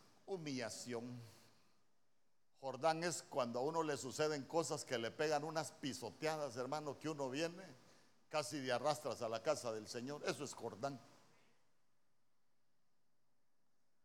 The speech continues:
¿Sabe que Jordán dice que es descender cuando a uno lo bajan de tal manera como aquel corito que dice,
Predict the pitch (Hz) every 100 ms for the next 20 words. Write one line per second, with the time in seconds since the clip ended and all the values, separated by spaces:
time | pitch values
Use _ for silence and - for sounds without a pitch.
0 | - - - - - - - - 165 156
1 | 156 135 135 160 165 147 160 151 - 165
2 | 151 139 139 120 131 151 151 143 127 131
3 | 131 131 127 180 170 156 135 156 170 135
4 | 139 123 120 156 160 147 131 160 175 151
5 | 139 127 151 165 160 143 170 - 131 139
6 | 170 156 -